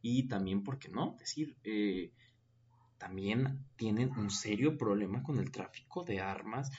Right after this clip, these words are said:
de Estados Unidos hacia México, y de verdad esa es la clase de temas que deberían de ser tratados en estas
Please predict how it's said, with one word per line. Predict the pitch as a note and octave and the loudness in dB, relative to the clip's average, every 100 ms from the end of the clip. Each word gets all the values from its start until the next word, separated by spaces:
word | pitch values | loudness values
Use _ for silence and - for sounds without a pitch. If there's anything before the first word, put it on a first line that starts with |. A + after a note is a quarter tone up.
| - - | -14 -16
de | - | -12
Estados | - G#2+ A2+ C3+ | -4 0 0 0
Unidos | A2+ G#2+ A#2 | -2 -4 -4
hacia | C3 - G2 | -6 -4 -4
México, | G#2 - A#2 - E3 - - _ | -4 -6 -12 -10 -10 -10 -18 _
y | B2 B2 B2+ - A2+ | -2 2 2 2 4
de | A#2 A2 | 4 6
verdad | G#2+ G#2 G2+ B2 | 4 4 4 4
esa | C3 C3+ | 2 2
es | C3+ | 0
la | D3 A#2+ - | 0 0 2
clase | C#3 B2+ C3+ F3 | 4 6 4 0
de | |
temas | - G2 A#2+ C#3+ - - | -2 -2 -2 -4 -10 -14
que | - A2+ | -4 0
deberían | A2+ A2 A#2+ E3 E3 | 2 2 4 4 4
de | |
ser | - B2+ C3 | 0 -2 -2
tratados | B2+ - B2 C#3 C3+ | -4 -2 0 0 0
en | A#2 A#2 | -2 -4
estas | A#2+ - D3 | -4 -4 -4